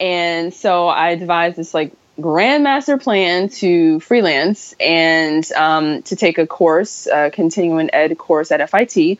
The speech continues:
which I had done throughout the years, um, because I just love F I T. And so that's what I did. I put in my two weeks. Um, I was working for a huge company at the time, Macy's. You probably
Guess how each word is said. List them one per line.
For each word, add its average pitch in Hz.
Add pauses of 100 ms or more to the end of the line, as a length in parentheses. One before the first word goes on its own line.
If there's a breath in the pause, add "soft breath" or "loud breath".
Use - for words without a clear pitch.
(120)
which -
I 202
had 175
done 165
throughout 151
the 156
years, 143 (340 soft breath)
um, 143
because 160
I 156
just 156
love 139
F 123
I 120
T. 113 (440 soft breath)
And 170
so 175
that's 175
what 233
I 233
did. 247
I 151
put 180
in 180
my 170
two 180
weeks. 269
Um, 156 (240)
I 156
was 165
working 160
for 147
a 160
huge 247 (540)
company 175
at 151
the 147
time, 156
Macy's. 156
You 147
probably 143